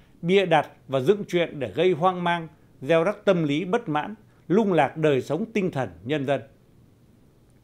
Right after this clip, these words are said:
Để thực hiện âm mưu đen tối, các thế lực thù địch tỏ ra nhanh nhạy trong việc chụp giật, khai thác các tin tức, hiện tượng, sự kiện từ nhỏ đến lớn xảy ra trong xã hội, để bóp méo, xuyên tạc,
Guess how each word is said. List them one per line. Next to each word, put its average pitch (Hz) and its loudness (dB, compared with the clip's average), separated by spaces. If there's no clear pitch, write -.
Để 139 4
thực 127 -2
hiện 147 0
âm 190 0
mưu 190 6
đen 185 2
tối, 139 -2
các 240 2
thế 262 4
lực 202 2
thù 165 0
địch 139 -6
tỏ 120 2
ra 165 0
nhanh 202 0
nhạy 156 0
trong 202 -2
việc - -4
chụp 175 4
giật, 139 0
khai 214 -2
thác 233 -6
các 233 -4
tin 202 -2
tức, 269 -2
hiện 160 -2
tượng, 147 -2
sự 185 0
kiện 147 -2
từ 143 2
nhỏ 120 2
đến 160 0
lớn 160 2
xảy 117 -4
ra 139 -2
trong 156 -6
xã 196 -2
hội, 160 0
để 135 4
bóp 202 4
méo, 156 2
xuyên 214 2
tạc, 135 4